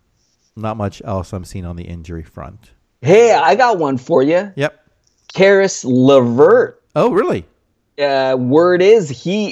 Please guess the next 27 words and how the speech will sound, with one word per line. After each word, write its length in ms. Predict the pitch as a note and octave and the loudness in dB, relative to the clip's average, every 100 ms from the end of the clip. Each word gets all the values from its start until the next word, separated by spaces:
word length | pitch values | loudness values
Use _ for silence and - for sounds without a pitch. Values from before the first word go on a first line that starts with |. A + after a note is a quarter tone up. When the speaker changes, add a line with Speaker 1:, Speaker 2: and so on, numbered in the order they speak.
| - | 0
Speaker 2:
is 260 | D3+ C3 | 0 2
about 440 | C3+ A#2+ D3+ E3 - | -2 0 0 0 -4
to 100 | B2+ | -12
start 380 | - F3 D#3+ | -2 0 0
five 480 | - - D#3+ D#3+ E3+ | -4 -4 -2 0 -2
on 200 | D#3 C#3 | -2 -4
five, 720 | B2 - E3+ F3+ E3+ D3 C#3+ - - | -8 -2 0 0 -2 -2 -4 -12 -10
Speaker 1:
Oh, 100 | F3+ | -6
no. 120 | F#3 | 0
Speaker 2:
and 220 | F3+ - | 2 0
he 200 | - A#3 | -4 -6
could 260 | - A3+ F3+ _ _ | -2 -4 -4 _ _
possibly 680 | - A#3 B3 B3 A3 F#3 F#3+ | -8 -4 -4 -2 -4 -2 -2
return 720 | F3+ E3+ - G3 G3+ F#3+ F3 - _ - - | 0 0 -2 -6 -4 -4 -6 -12 _ -14 -4
before 720 | D3 F3 F3+ - - G3+ A3 G#3+ | 0 2 0 -2 2 6 6 4
the 120 | F3+ | 0
All-Star 680 | - F3+ G#3 A3 - E3+ C3+ | 0 2 2 -2 0 2 2
break, 400 | C3 C3 B2 - | 2 0 -2 -2
which, 360 | D3 C3+ - - _ | 0 0 -4 -20 _
Neil, 240 | D3 G3+ G3+ | -2 2 2
I, 200 | C#3+ C3 - | 0 -4 -2
I 80 | C#3 | -2
believe 360 | A2+ C#3+ A3+ | 0 -2 -2
the 80 | - | -4
All-Star 420 | - D#3 F3 F3 | -4 -4 -2 0
break's, 340 | D3+ D3+ D3 - | 2 2 0 -2
like, 380 | D3+ B2+ A2 | -2 -2 -6